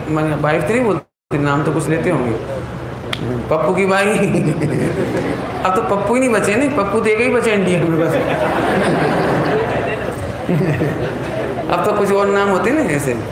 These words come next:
तो उसकी मम्मी, नहीं, उसके मॉम, मम्मी, ऐसे। तो जो कुछ भी बोले, तो बोलो, जब वो बोलता है ना हस्बैंड, अ, बच्चे की मम्मी, तो बच-, वो मम्मी क्यों कह रहे हैं वो?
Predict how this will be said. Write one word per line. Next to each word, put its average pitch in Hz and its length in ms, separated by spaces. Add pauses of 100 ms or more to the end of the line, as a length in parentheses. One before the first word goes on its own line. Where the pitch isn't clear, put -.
(220)
तो 143 60
उसकी 160 600
मम्मी, 151 340
नहीं, 143 120
उसके 135 200
मॉम, 139 640
मम्मी, 165 220
ऐसे। 120 420 (400)
तो 208 120
जो 285 140
कुछ 330 120
भी 339 100
बोले, 165 300
तो - 560 (160)
बोलो, 220 400 (880)
जब 233 160
वो 269 80
बोलता 202 360
है 294 80
ना 285 80
हस्बैंड, 196 360
अ, 151 140 (1500)
बच्चे 180 240
की 202 120
मम्मी, 180 460 (1000)
तो 202 80
बच-, 208 280
वो 196 180
मम्मी 214 300
क्यों 262 160
कह 262 160
रहे 254 120
हैं 254 60
वो? 254 160